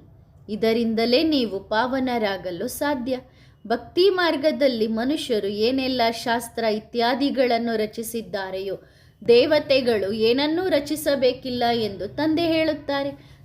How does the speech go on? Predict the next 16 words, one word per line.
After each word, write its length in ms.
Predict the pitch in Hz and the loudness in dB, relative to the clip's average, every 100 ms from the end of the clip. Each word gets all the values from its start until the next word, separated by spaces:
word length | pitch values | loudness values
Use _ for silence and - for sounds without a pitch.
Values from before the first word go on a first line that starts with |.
| 202 | 2
ದೇವತೆಗಳನ್ನು 960 | 226 247 262 262 233 214 208 196 196 220 | 4 4 2 0 -2 0 -2 -2 -8 -10
ಜ್ಯೋತಿಷಿ 720 | 220 220 220 240 226 - 220 | -2 -2 -2 -6 -6 -6 -6
ಇತ್ಯಾದಿ 540 | 208 - 262 277 262 | -8 -2 2 2 2
ಎಂದು 400 | 269 233 190 185 | 2 0 0 -6
ಕರೆಯುವುದಿಲ್ಲ. 800 | 240 285 277 233 196 196 185 175 - - - - - | -4 0 0 0 -4 -6 -8 -10 -12 -18 -20 -20 2
ಅವರು 500 | 247 311 247 214 208 | 4 6 6 4 2
ದೇವತೆಗಳೇ 760 | 208 220 214 247 240 240 262 285 | 2 2 0 0 0 2 2 4
ಆಗಿದ್ದಾರೆ, 880 | 226 208 202 165 185 175 233 392 - - - - | 4 0 -4 -6 -8 -6 -6 -6 -10 -18 -20 -14
ಬೇರೆ 440 | 214 277 359 370 294 | 2 4 4 4 4
ಯಾವುದೇ 580 | 214 214 226 226 285 | 4 2 0 0 0
ಹೆಸರಿಲ್ಲ. 600 | 320 302 - 359 349 330 277 277 - - 220 247 | 2 -2 0 0 2 0 -2 -4 -18 -16 -4 2
ದೇವಿ 460 | 254 277 370 277 | 2 4 2 2
ದೇವತೆಗಳಾಗಿದ್ದಾರೆ, 1400 | 311 302 311 302 285 269 262 233 214 214 190 185 185 165 - | 0 2 2 2 0 2 0 0 0 -4 -8 -8 -10 -12 -4
ಏಕೆಂದರೆ 800 | 214 226 233 208 208 240 233 - - - - | -2 -2 -2 -2 0 2 0 -4 -20 -20 -6
ಪವಿತ್ರರಾಗಿದ್ದಾರೆ. 1300 | 214 202 233 - 262 294 294 285 302 233 294 294 285 - - - | -4 -2 -2 0 2 4 4 2 -2 -2 -2 -2 -6 -10 -20 -14
ಈಗ 180 | 240 220 | -12 -4